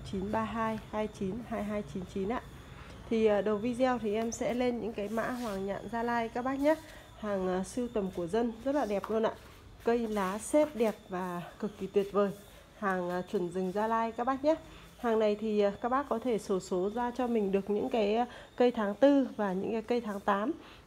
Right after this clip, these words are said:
Thì hàng này thì em, ờ, bán giá thì cũng chỉ là giá tháng tư thôi các bác nhé. Nhưng các bác có thể sổ số tháng tư, tháng tám được luôn ạ. Như cái chậu này này, các bác thấy chưa? Có cái cuống hoa cũ thì rất là héo, nhưng mà có những cái cuống hoa mới thì,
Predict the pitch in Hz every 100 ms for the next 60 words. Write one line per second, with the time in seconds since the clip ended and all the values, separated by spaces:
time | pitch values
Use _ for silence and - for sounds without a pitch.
0 | - 214 226 214 214 202 208 214 208 -
1 | - - 233 233 233 202 190 220 247 208
2 | 202 285 247 - 226 185 170 180 175 190
3 | 247 294 262 247 247 277 294 311 - -
4 | - - 254 247 247 285 214 233 196 190
5 | 175 185 180 185 185 262 247 202 190 180
6 | 180 233 214 240 240 - - - - -
7 | 247 233 220 247 208 190 180 - - 214
8 | 240 247 180 240 - - 180 190 190 190
9 | 208 240 233 226 - - - - - -
10 | - 285 320 320 - - - - - 214
11 | 196 254 277 202 196 208 330 - - 233
12 | 247 226 196 - 180 202 240 254 - 190
13 | 220 233 220 190 196 285